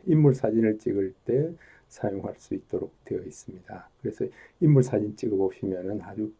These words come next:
극명하게 효과를 볼 수가 있습니다. 자, 이번에는 세 번째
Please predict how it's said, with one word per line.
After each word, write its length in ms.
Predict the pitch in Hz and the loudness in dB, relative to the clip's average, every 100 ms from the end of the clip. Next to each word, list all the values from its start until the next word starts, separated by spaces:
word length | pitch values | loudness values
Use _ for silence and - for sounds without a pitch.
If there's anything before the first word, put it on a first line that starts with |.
| _ | _
극명하게 680 | 139 135 135 110 85 - - _ _ _ _ - | 2 4 6 2 -2 -4 -6 _ _ _ _ -6
효과를 480 | 107 104 92 123 127 | -2 -2 0 -2 -2
볼 200 | - 107 | -8 -10
수가 240 | - - | -14 -20
있습니다. 680 | - - - 82 - - 135 - _ _ _ _ _ _ - _ _ _ _ _ | -20 -20 -12 -12 -8 -8 -10 -12 _ _ _ _ _ _ -20 _ _ _ _ _
자, 280 | - 101 92 - | -4 -2 -2 0
이번에는 800 | 120 127 120 117 117 143 196 - _ _ _ _ _ _ _ _ _ _ _ _ _ _ _ - | 0 2 0 2 2 0 -2 -8 _ _ _ _ _ _ _ _ _ _ _ _ _ _ _ -14
세 300 | - - - | -14 -6 -4
번째 680 | 101 98 - 95 92 110 | -2 -6 -4 -4 -2 -2